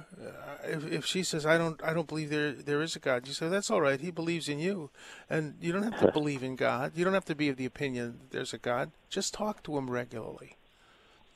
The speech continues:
Speaker 1: "Well, I'm not ta-, I'm talking to thin air." Well, then talk to thin air regularly. Talk to God. You talk to God, and you'll know that he's,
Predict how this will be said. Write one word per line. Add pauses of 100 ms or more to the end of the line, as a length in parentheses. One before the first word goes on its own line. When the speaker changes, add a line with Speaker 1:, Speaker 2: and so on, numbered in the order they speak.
(220)
Speaker 1:
"Well,
I'm
not
ta-,
I'm
talking
to
thin
air."
Well,
then
talk
to
thin
air
regularly.
Talk
to
God. (300)
You
talk
to
God, (220)
and
you'll
know
that
he's,